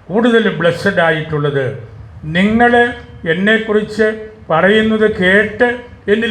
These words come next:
വിശ്വസിക്കുന്നവരാണ്. നമുക്കുള്ള ഭാഗ്യം അതാണ്.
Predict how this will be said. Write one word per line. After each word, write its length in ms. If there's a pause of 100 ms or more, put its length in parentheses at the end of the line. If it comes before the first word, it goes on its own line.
വിശ്വസിക്കുന്നവരാണ്. 800 (1080)
നമുക്കുള്ള 400
ഭാഗ്യം 320
അതാണ്. 280